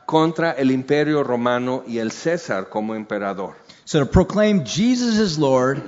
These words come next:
Speaker 2: is also simultaneously proclaiming Caesar's not.
Speaker 1: Entonces, porque al decir Jesús es Señor, están diciendo, "Y el emperador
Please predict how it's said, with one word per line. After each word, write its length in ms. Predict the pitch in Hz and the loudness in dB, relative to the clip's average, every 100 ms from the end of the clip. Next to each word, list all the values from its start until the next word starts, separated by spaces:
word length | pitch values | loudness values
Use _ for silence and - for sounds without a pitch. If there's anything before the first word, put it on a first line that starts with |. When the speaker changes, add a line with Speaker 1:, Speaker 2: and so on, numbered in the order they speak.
| - | -10
Speaker 2:
is 160 | - 135 - | -4 -4 2
also 680 | 175 196 - 170 151 143 - | 2 4 4 4 4 0 -4
simultaneously 1040 | - 170 156 190 208 214 175 - 135 131 | -2 0 2 6 8 8 4 2 4 4
proclaiming 840 | 131 165 151 156 143 139 135 135 - | 2 0 0 2 2 4 2 0 -4
Caesar's 540 | - - 160 123 117 | -4 4 4 4 4
not. 400 | 120 101 78 - - _ - - - | 4 2 -2 -14 -20 _ -20 -16 -4
Speaker 1:
Entonces, 480 | 147 165 185 190 | -2 2 2 2
porque 380 | 190 160 156 165 | 4 6 6 4
al 160 | 156 147 | 4 4
decir 320 | 151 202 208 | 2 2 2
Jesús 440 | - 165 208 233 | 2 0 0 0
es 120 | 202 185 | 0 2
Señor, 500 | 175 175 226 196 185 - - | 0 2 2 2 -2 -10 -4
están 340 | 135 170 175 | 0 2 2
diciendo, 520 | 160 160 165 160 156 156 - | 0 2 2 2 0 -4 -10
"Y 100 | 104 | -2
el 100 | 123 | 0
emperador 680 | 139 151 139 131 127 139 139 | 0 0 0 2 2 0 -2